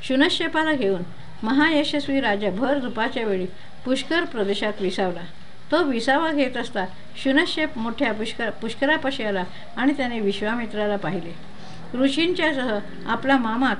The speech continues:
तप करीत असलेला त्या अत्यंत दुःखी शुनश्शेपाला दिसला.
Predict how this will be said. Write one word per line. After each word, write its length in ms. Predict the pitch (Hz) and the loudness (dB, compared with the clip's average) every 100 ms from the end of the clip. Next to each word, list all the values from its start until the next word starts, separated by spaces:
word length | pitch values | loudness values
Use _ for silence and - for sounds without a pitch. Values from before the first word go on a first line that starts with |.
| - | 0
तप 120 | 277 - | 0 2
करीत 280 | 285 254 220 | 0 0 -6
असलेला 420 | 220 214 202 185 185 - - | -4 -2 0 -2 -4 -8 -6
त्या 120 | 240 | -2
अत्यंत 420 | 233 - 262 277 269 | -2 0 2 2 2
दुःखी 420 | 196 190 - 294 | -2 -2 0 0
शुनश्शेपाला 720 | - 220 214 202 196 185 175 | 0 -4 -4 -4 -2 -2 -2
दिसला. 300 | 165 160 | -4 -8